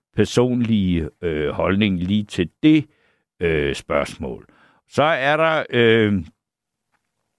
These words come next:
så er der en her, der skriver, øh, "Det, jeg tror, Axel mener, er, at politikerne prøver at undgå, i citationstegn, folkets opmærksomhed,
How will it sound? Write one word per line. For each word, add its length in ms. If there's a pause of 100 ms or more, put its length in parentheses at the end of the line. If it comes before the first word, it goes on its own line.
(840)
så 160
er 120
der 100
en 300
her, 220
der 140
skriver, 540 (540)
øh, 240 (120)
"Det, 260
jeg 260
tror, 260
Axel 440
mener, 320
er, 180
at 100
politikerne 580
prøver 320
at 60
undgå, 580 (760)
i 80
citationstegn, 1080
folkets 640
opmærksomhed, 760